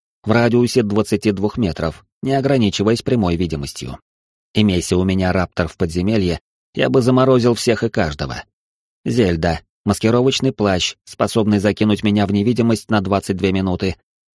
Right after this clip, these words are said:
и восстанавливающий по двадцать две секунды этой самой невидимости раз в пять минут. Очень крутой предмет,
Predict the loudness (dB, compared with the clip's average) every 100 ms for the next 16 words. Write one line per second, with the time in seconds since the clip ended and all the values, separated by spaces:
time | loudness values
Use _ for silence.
0 | _ _ -2 0 2 2 4 4 4 4
1 | 4 2 0 2 2 2 0 0 -2 0
2 | 0 0 0 0 2 0 0 0 0 0
3 | 0 2 0 0 0 0 -2 -2 -4 -4
4 | _ -2 -2 -2 -8 -10 -4 -4 -2 -4
5 | -6 -12 -20 _ _ _ _ -6 -2 0
6 | 2 2 2 2 0 0 -2 -8